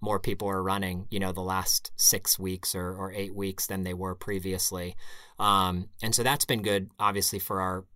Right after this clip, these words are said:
e-com business. We also have a physical store. We had planned to be at, um, the six major marathons with a physical presence. Most of those races have since been canceled. Chicago and New York are still on the,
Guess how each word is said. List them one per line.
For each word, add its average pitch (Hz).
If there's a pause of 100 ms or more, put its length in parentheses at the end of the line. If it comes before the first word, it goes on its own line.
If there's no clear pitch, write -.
e-com 110
business. 95
We 101
also 98
have 90
a 87
physical 104
store. 98 (320)
We 104
had 98
planned 95
to 104
be 95
at, 92 (120)
um, 92
the 101
six -
major 98
marathons 95
with 95
a 95
physical 98
presence. 92 (100)
Most 98
of 92
those 95
races 92
have 95
since -
been 92
canceled. 104
Chicago 95
and 92
New 92
York 92
are 95
still 92
on 90
the, 90